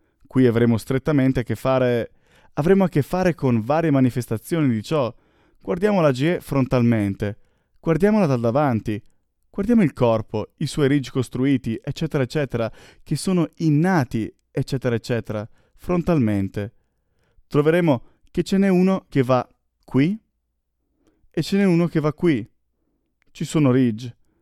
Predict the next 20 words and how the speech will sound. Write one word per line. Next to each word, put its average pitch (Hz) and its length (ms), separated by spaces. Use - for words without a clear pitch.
pressappoco 156 960
più 190 180
o 185 40
meno 160 240
da 147 140
qui 165 340
a 131 120
qui. 113 300
Poi 220 160
ce - 120
n'è 139 100
uno 156 240
che 127 140
va 120 100
all'interno, 117 720
da 135 140
qui 156 280
più 139 160
o - 20
meno, 143 380